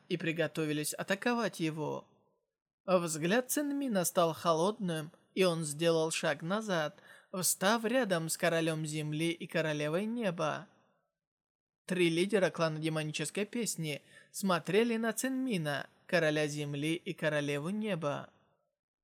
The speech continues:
Воздух вокруг заметно потяжелел. Лицо Тянь Юаньнана стало серьезным, и он сказал:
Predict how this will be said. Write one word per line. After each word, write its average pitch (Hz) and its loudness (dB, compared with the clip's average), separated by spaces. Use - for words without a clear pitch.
Воздух 214 2
вокруг 165 0
заметно 175 0
потяжелел. 170 0
Лицо 175 2
Тянь 160 0
Юаньнана 170 0
стало 156 2
серьезным, 202 0
и 170 -2
он 156 0
сказал: 170 2